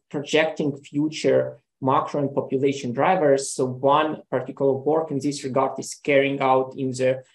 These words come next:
Resources for the Future group, uh, by Rennert and,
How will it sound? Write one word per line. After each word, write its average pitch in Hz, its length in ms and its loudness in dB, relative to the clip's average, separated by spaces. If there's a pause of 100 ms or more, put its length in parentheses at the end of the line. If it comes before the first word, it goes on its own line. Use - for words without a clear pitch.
(120)
Resources 143 520 2
for 139 140 -2
the 135 80 -4
Future 139 560 -4
group, 190 440 0 (440)
uh, 139 320 2
by 135 140 4
Rennert 160 500 0
and, 139 200 0